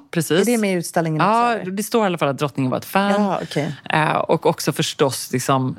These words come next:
Speaker 1: the genius av Marilyn Monroe som säger
Speaker 2: Mm.
Speaker 1: då att så här, "All I wear to bed
Speaker 2: Ja,
Speaker 1: is Chanel
Speaker 2: så härligt.
Speaker 1: number five."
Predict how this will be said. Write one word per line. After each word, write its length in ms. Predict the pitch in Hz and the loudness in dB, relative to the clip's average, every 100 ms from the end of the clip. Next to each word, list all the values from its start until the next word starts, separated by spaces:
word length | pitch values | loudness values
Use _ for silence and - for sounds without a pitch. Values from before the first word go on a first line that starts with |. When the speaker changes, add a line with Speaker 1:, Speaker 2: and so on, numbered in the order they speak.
| 139 | 0
Speaker 1:
the 100 | 151 | 0
genius 1040 | 131 135 170 180 185 170 156 143 226 - | 0 0 2 4 2 0 0 0 -2 -4
av 380 | - 143 131 139 | 0 0 0 0
Marilyn 360 | 151 139 135 135 | 0 0 0 0
Monroe 500 | 135 135 127 123 - | 0 0 0 -2 -2
som 200 | - 147 | -2 0
säger 200 | 127 131 | 2 2
Speaker 2:
Mm. 120 | 170 | 2
Speaker 1:
då 100 | 127 | 0
att 160 | 123 | -2
så 80 | - | 0
här, 220 | 127 - 143 | 0 0 0
"All 80 | 135 | 0
I 60 | |
wear 160 | 127 123 | -2 -2
to 140 | - | -4
bed 240 | 139 117 123 | -2 -2 0
Speaker 2:
Ja, 160 | 175 165 | 0 0
Speaker 1:
is 80 | 175 | 0
Chanel 140 | 143 | -2
Speaker 2:
så 60 | 131 | 0
härligt. 120 | 143 | 0
Speaker 1:
number 140 | 123 113 | -2 -4
five." 240 | - - | -2 -2